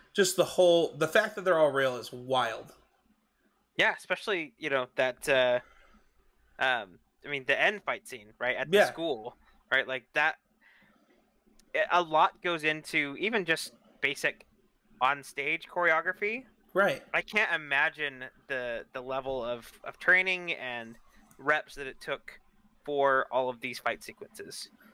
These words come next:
Speaker 1: Yeah, absolutely. And then my last one is the restaurant scene, uh, when they end up
Speaker 2: Mm-hmm.
Speaker 1: on a day, basically a double date.
Speaker 2: Yeah.
Speaker 1: Um, I think that scene's really good. Um, and I don't know, like,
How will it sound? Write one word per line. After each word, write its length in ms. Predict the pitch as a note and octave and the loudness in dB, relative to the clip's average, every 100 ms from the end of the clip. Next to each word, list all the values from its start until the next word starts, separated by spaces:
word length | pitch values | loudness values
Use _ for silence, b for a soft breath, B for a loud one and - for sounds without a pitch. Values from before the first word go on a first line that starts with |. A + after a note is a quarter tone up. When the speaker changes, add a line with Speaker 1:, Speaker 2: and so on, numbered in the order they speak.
| - | -8
Speaker 1:
Yeah, 300 | - C#3 C3+ - _ - | 0 0 0 -8 _ 0
absolutely. 540 | C#3+ - C3+ B2+ B2+ | 0 0 0 0 -2
And 120 | C#3+ E3 | 2 4
then 100 | E3+ | 4
my 100 | D#3+ | 6
last 320 | D3+ F3+ - | 6 4 0
one 120 | G#3 | -4
is 140 | D3+ | -2
the 140 | C3+ B2+ | 0 0
restaurant 560 | B2+ B2+ - C3+ C3+ | 2 -2 0 0 0
scene, 400 | - C#3+ D3+ D#3+ - B B B - | -4 -4 -4 -4 -6 B B B 0
uh, 220 | C#3+ B2+ | 2 4
when 260 | C3 C#3 C3+ | 2 -2 2
they 300 | C3+ C3+ C3 C#3 | 4 4 2 2
end 140 | D3 | 4
up 160 | D3 - | 4 0
Speaker 2:
Mm-hmm. 120 | C3+ | -4
Speaker 1:
on 400 | C#3+ C#3 C#3 B2 - | 0 0 -4 -10 -2
a 80 | C3 | -2
day, 380 | - C#3+ C#3 C3+ | 0 0 0 2
basically 440 | D3 C#3 C#3+ C#3 | 2 2 2 4
a 60 | C3 | 4
double 280 | B2+ B2+ | 2 0
date. 340 | A#2+ B2+ D3+ - - - b b b - | -2 -2 -2 -6 -20 -20 b b b 2
Speaker 2:
Yeah. 220 | C#3 B2+ | 4 4
Speaker 1:
Um, 120 | B2+ | 4
I 80 | F#3 | 4
think 100 | G3+ | 4
that 140 | F3+ - | 2 0
scene's 200 | C#3+ A#2+ | -4 -8
really 440 | B2 C3+ C3+ B2 | -6 -2 0 2
good. 400 | C3 B2+ B2 B2 - _ _ _ - | 2 4 2 -2 -16 _ _ _ 0
Um, 720 | C3+ B2 B2 B2 B2 B2+ B2+ _ _ _ _ _ _ _ - | 4 6 4 2 -2 -8 -12 _ _ _ _ _ _ _ 2
and 120 | A3+ | 4
I 60 | |
don't 200 | C#4 A#3 | 4 4
know, 160 | F3 C#3 | 6 6
like, 320 | C3 C3 B2+ | 6 6 2